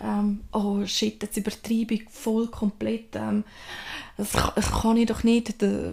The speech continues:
was mache ich da überhaupt?» Ich glaub, erst dann bist du so in dem Bereich, wo, wo es okay ist, wo,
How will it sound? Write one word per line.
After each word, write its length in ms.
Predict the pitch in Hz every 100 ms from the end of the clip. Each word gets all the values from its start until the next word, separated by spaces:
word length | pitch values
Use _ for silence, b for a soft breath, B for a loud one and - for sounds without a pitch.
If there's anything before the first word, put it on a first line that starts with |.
| - -
was 220 | 208 214
mache 280 | 208 - 233
ich 40 |
da 80 | 226
überhaupt?» 500 | 220 214 220 220 -
Ich 100 | 208
glaub, 160 | 202 202 - - - - -
erst 360 | 214 208 - -
dann 240 | 220 226
bist 180 | 214 -
du 40 | 190
so 100 | -
in 200 | 208 202
dem 200 | 208 202
Bereich, 420 | 202 196 196 196
wo, 380 | 196 185 185 180 B B B B B B B B - - - - - - - -
wo 160 | 202
es 120 | 214 214
okay 580 | - 220 233 262 226
ist, 180 | 190 -
wo, 400 | 202 196 190 -